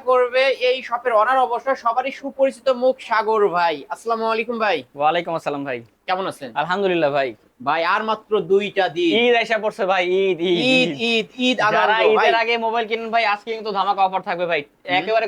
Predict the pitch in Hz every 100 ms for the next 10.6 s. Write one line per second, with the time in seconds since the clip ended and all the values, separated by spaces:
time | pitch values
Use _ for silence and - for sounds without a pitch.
0 | 220 226 233 196 214 214 214 208 220 214
1 | 202 208 214 214 202 208 202 202 180 190
2 | 170 151 151 139 131 123 - - 156 147
3 | 143 151 226 214 233 202 233 254 233 233
4 | 220 226 226 233 226 226 247 220 214 214
5 | 226 226 220 220 214 214 226 214 202 208
6 | 202 190 190 175 151 143 170 170 143 -
7 | - 131 185 208 214 226 233 226 220 226
8 | 233 233 233 254 226 226 233 220 220 220
9 | 208 202 202 196 185 190 180 175 165 196
10 | 262 277 269 262 247